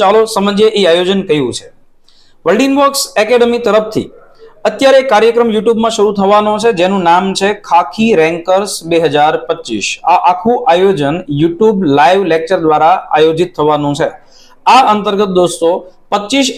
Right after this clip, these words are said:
એપ્રિલના દિવસથી, આ ખાસ તમારે તારીખ છે નોટ કરવાની છે, પચીસ એપ્રિલના દિવસથી દરરોજ બે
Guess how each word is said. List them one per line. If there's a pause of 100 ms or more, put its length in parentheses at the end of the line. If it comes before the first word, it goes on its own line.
એપ્રિલના
દિવસથી,
આ
ખાસ
તમારે (100)
તારીખ
છે
નોટ
કરવાની
છે,
પચીસ
એપ્રિલના
દિવસથી
દરરોજ
બે